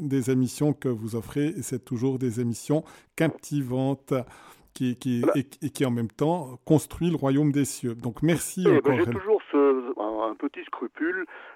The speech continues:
Speaker 2: Euh, comme je dis beaucoup de choses et que je vais fouiller,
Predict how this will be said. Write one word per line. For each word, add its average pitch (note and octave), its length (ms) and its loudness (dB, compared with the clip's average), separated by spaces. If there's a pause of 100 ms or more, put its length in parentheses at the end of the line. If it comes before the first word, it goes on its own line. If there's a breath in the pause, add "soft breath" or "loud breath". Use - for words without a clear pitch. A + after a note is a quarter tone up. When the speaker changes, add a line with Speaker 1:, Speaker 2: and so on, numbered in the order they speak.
(100)
Speaker 2:
Euh, G#2+ 280 4
comme E3+ 240 4
je D3 100 2
dis D3+ 220 -2
beaucoup - 280 -2
de - 100 -18
choses C#3 440 4
et G2+ 80 -2
que G#2 460 0
je F#2+ 40 -4
vais G#2+ 260 -4
fouiller, G#2+ 440 0